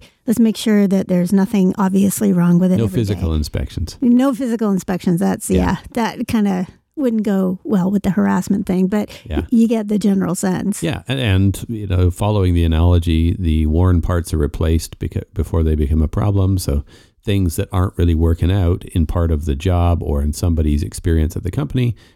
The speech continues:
Speaker 2: get resolved and get replaced before they turn into problems. So you never have that red indicator light coming on.
Speaker 1: And I, you know, I would hazard a guess that trying to increase diversity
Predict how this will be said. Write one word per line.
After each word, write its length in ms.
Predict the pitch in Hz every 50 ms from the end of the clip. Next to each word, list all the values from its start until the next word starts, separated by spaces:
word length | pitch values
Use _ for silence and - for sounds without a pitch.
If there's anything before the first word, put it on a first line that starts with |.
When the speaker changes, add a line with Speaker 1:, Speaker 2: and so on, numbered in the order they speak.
| _ _ _
Speaker 2:
get 180 | - 104 - -
resolved 520 | 98 92 85 80 82 82 82 85 87 87
and 100 | 87 80 82
get 140 | 87 - -
replaced 600 | 95 80 - - 90 85 85 82 78 - - -
before 420 | - 82 - - 90 85 80 80
they 180 | 80 80 80 78 80 - -
turn 200 | - - 82 80
into 160 | 76 76 82
problems. 480 | 85 - - - - - - - - - _ _ _ _
So 140 | _ 98
you 260 | 87 85 85 - 92 90
never 320 | 92 92 95 92 92 82
have 220 | 78 85 85 82 85
that 240 | - 78 85 - -
red 360 | 82 82 82 85 85 80 80
indicator 500 | 85 85 82 80 76 - 87 87 82 80
light 240 | 78 73 73 82 -
coming 260 | - - 90 82 78
on. 280 | 78 73 69 82 87 - - _ _ _ _ _ - - -
Speaker 1:
And 120 | - 220 247
I, 340 | 254 285 320 339 311 - - - _ _ -
you 160 | 254 254 262
know, 300 | 269 285 294 302 294 - -
I 180 | 254 269 269 277
would 180 | 311 330 320 294
hazard 480 | - - 254 262 277 - 285 262 226
a 40 | 220
guess 600 | 185 175 196 190 180 175 175 175 - - - - - -
that 420 | 202 208 190 190 190 208 - - - - _ _ _ _ _ -
trying 360 | - 269 262 302 330 339 320
to 140 | - 302 285
increase 520 | 262 240 233 214 - 262 254 254 247 -
diversity 880 | - 220 196 196 202 202 208 - - 208 180 196 185 175 - 196 -